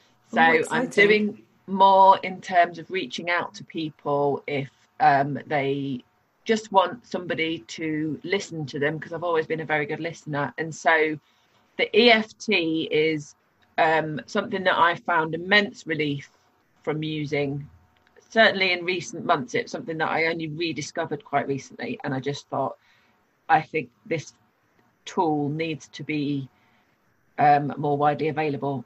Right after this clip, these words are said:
Speaker 2: And so that is basically my intention, yes, is to use that as part of my toolkit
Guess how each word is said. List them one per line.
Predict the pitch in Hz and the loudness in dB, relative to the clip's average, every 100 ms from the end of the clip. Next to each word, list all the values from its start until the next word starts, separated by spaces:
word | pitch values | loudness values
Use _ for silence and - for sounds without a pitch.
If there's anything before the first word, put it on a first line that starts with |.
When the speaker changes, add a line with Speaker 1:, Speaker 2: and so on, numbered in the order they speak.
| _ | _
Speaker 2:
And | 151 151 143 156 - _ | -2 -2 -2 -8 -14 _
so | - 165 156 | -2 0 0
that | 139 196 - | 4 4 8
is | 214 - - _ - | 6 4 -10 _ 4
basically | 220 214 - 185 | 6 6 2 0
my | 170 | 2
intention, | 165 160 156 131 147 151 | 0 0 -6 -6 -8 -4
yes, | 151 139 135 143 | -2 -2 -4 -4
is | 147 - - | -4 -6 -6
to | 156 | -4
use | 147 151 175 165 151 | -2 -2 -2 -2 0
that | 151 147 - | 2 2 2
as | 147 143 | -2 -4
part | - 165 156 | -2 -2 -2
of | 160 | -4
my | 156 143 | -4 -4
toolkit | - 147 - 139 | -6 -6 -6 -10